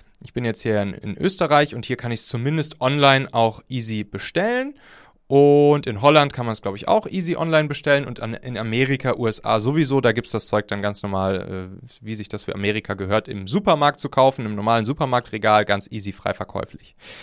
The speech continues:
Warum das jetzt genau in Deutschland nicht so ist, kann ich nicht ganz genau sagen. Ob's German Angst ist oder ob's da wirklich einen tieferen gesundheitlichen Grund für gibt, weiß ich nicht. Dementsprechend auch hier do your own research. Ich habe mich jetzt auf jeden Fall für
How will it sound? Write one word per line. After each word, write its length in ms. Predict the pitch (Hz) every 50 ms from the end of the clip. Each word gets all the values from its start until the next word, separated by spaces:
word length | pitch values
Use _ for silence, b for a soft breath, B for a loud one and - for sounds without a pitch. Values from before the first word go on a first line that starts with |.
| B B B B B B B B B _ _ _ _ _ _
Warum 360 | - 117 117 123 180 202 214
das 180 | 196 180 165 -
jetzt 180 | 175 156 -
genau 220 | - 143 143 147 131
in 80 | 131
Deutschland 460 | 120 123 139 147 - - 139 131 120 127
nicht 140 | 139 -
so 120 | - 143 131
ist, 300 | - 123 127 - - -
kann 180 | - - 120
ich 120 | 120 104 110
nicht 140 | 104 - -
ganz 220 | 104 104 104 -
genau 220 | - 98 95 92
sagen. 260 | 87 92 95 98 95 98
Ob's 280 | - - - - - -
German 340 | 113 120 131 131 117 113
Angst 380 | - 117 120 135 127 - - -
ist 200 | - 117 113 -
oder 160 | 107 101 101
ob's 140 | 101 - -
da 160 | - 104 98
wirklich 280 | 110 120 - 120 107 -
einen 80 | 107
tieferen 680 | - - 120 110 - 113 104 107 104 101 101 _ _ _ _ _ -
gesundheitlichen 640 | 113 107 104 123 127 127 120 - 107 104 - 113 101
Grund 240 | 104 113 123 -
für 280 | - - 117 107 101 - -
gibt, 400 | 110 104 117 120 - - - - _ _
weiß 240 | 104 110 123 139 143
ich 140 | 143 127
nicht. 340 | 147 143 156 151 - - -
Dementsprechend 500 | 113 110 110 104 - - 110 107 - -
auch 120 | - - -
hier 200 | 117 120 123 127
do 140 | - 127
your 220 | 131 127 127 - -
own 140 | 127 127 120
research. 500 | 127 135 - - 160 180 - - - _ _ _ _ _ _ _ _ _ _ _ - - -
Ich 120 | 139 131 165
habe 80 | 165
mich 100 | 160 143
jetzt 140 | 151 - -
auf 100 | - -
jeden 140 | 135 127 -
Fall 240 | - 127 117 117 - B B B B B B B B
für 400 | - - 127 117 113 110 107